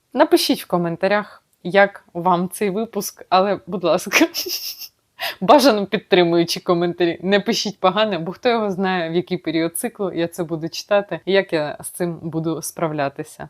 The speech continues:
Буду рада, якщо ви, жінки, поділитесь і додасте, бо мені здається, я розказала п'ять процентів з усього, і я думаю, чоловікам буде цікаво і важливо почитати про те, що відбувається з нами насправді,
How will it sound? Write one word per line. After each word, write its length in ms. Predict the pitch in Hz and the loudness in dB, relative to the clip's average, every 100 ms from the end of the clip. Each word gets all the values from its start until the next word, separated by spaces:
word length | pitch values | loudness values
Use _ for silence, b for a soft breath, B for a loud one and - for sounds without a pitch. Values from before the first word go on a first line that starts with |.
| _ | _
Буду 520 | 180 233 233 233 208 | 0 2 4 4 4
рада, 280 | 185 190 214 | 6 6 6
якщо 340 | 220 185 - 185 | 2 2 -2 0
ви, 200 | 190 214 | 2 0
жінки, 560 | 190 190 180 196 196 | 0 -4 -4 -2 0
поділитесь 800 | 180 - 185 196 208 214 180 - | 0 -2 -2 2 2 2 0 -4
і 80 | - | -2
додасте, 600 | 196 220 190 196 - 208 | 2 2 2 0 0 2
бо 140 | 185 180 | 2 2
мені 240 | 180 226 | 2 0
здається, 420 | 185 185 196 - | 0 0 0 -2
я 320 | 185 190 185 | 0 2 2
розказала 560 | 175 175 - 180 202 190 | -2 -6 -6 -2 2 2
п'ять 540 | 175 180 165 175 160 - | 0 -4 2 2 2 -4
процентів 640 | 151 151 175 170 156 151 | -6 -4 -4 -4 -4 -8
з 120 | 139 | -8
усього, 640 | - 185 - 185 220 202 175 | -4 -4 2 2 2 0 -2
і 240 | 170 185 185 | 0 2 2
я 120 | 180 | 0
думаю, 300 | 175 196 170 | 0 -2 -4
чоловікам 580 | - 175 165 165 190 175 | -2 0 0 0 -2 -2
буде 400 | 156 165 160 156 | -2 0 0 -2
цікаво 640 | - 185 214 220 190 170 | -6 0 4 4 4 0
і 340 | - 180 175 | 0 -2 -2
важливо 480 | 156 190 151 143 135 | 0 -2 -2 -6 -6
почитати 600 | - 160 - - 170 165 | -12 -14 -10 -6 -6 -6
про 160 | - 156 | -14 -10
те, 180 | 220 | -6
що 200 | 269 - | -6 -8
відбувається 640 | 165 147 160 165 170 - 156 | -10 -8 -4 0 -2 -4 -8
з 60 | |
нами 260 | 170 165 156 | -6 -6 -8
насправді, 640 | 156 - - 214 226 190 | -12 -4 2 2 2 -6